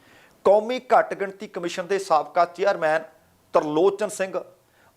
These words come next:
ਉਹਨਾਂ ਨੇ ਵੀ ਡਾਕਟਰ ਮਨਮੋਹਨ ਸਿੰਘ ਦੀ ਪਤਨੀ ਗੁਰਸ਼ਰਨ ਕੌਰ ਨੂੰ ਇੱਕ ਪੱਤਰ ਲਿਖਿਆ ਹੈ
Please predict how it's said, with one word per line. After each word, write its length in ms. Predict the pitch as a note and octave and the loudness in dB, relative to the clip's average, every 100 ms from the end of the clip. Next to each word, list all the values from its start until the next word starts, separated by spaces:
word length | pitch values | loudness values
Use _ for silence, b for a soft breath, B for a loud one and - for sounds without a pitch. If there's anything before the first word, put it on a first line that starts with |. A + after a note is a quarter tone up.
| - | 2
ਉਹਨਾਂ 280 | A3+ C4+ B3 | 4 4 4
ਨੇ 60 | |
ਵੀ 100 | A#3 | 2
ਡਾਕਟਰ 380 | F3+ F3 F3+ G3+ | 2 2 2 -2
ਮਨਮੋਹਨ 440 | E3+ D#3 C#3+ G#3 | -2 -4 0 0
ਸਿੰਘ 280 | G#3+ A3 F#3 | 0 -6 -8
ਦੀ 100 | F3+ | -8
ਪਤਨੀ 380 | F#3+ E3 - F3 | 0 0 0 -8
ਗੁਰਸ਼ਰਨ 540 | C#3 C#3+ - F3 F3 | -2 -2 0 0 0
ਕੌਰ 260 | - E3 D#3 | 2 2 2
ਨੂੰ 140 | D#3 D#3 | -2 -10
ਇੱਕ 180 | - - | -12 -10
ਪੱਤਰ 320 | - E3+ D#3 | -6 -2 0
ਲਿਖਿਆ 280 | C#3+ B2+ A#2 | 0 0 0
ਹੈ 100 | - | -2